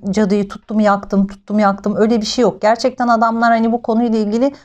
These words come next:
hukuki bir soruşturma, e, şey yapıyorlar, e, yürütüyorlar. Ve, e, şöyle de bir yanlış anlaşılma oluyor. E, mesela genelde şey düşünülüyor, e, Yahudilere veya işte Müslümanlara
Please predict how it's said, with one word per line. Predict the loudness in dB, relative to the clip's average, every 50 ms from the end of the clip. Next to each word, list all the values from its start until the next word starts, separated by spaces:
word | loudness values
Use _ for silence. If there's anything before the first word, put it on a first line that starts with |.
| _ _
hukuki | -6 -4 -2 -2 -2 -4 -4 -2 0 0 0 0 0 -2
bir | -2 -2 -4
soruşturma, | -4 -2 0 0 0 -2 -4 -4 -2 0 2 2 2 0 -4 -10 _ _ _ _ _ -6
e, | -2 0 2 2 2 2 2 2 2
şey | 2 2 2 2
yapıyorlar, | 2 0 2 2 2 2 2 0 -2 -4 -6 -12 -6
e, | 0
yürütüyorlar. | 2 4 4 4 4 2 2 2 2 2 4 2 0 0 -4 -10 -20 _ _ _ _ -6
Ve, | -2 2 2 4 4 4 4
e, | 4 4 4 4 2 2 0 -2 -4 -6
şöyle | -6 0 0 2 2 2 2 2
de | 2 2 2 2 2
bir | 2 2
yanlış | 4 4 4 2 2 0 0
anlaşılma | 2 2 4 2 2 0 0 0 0 2 2 2
oluyor. | 0 0 0 0 0 -2 -4 -8 _ _ _ _ _ _ -8
E, | -2 0 0 0 0 2
mesela | 2 0 2 2 0 0
genelde | 2 2 2 2 2 2 2 0
şey | 0 2 2 2 2
düşünülüyor, | 0 0 0 0 0 0 0 0 -2 -2
e, | -2 -2 0
Yahudilere | 2 2 2 2 2 2 2 2 2 2 2 2 2
veya | 4 2 2
işte | 2 0 0 0
Müslümanlara | 0 0 0 0 0 2 2 2 2 2 2 2 2 2 0 0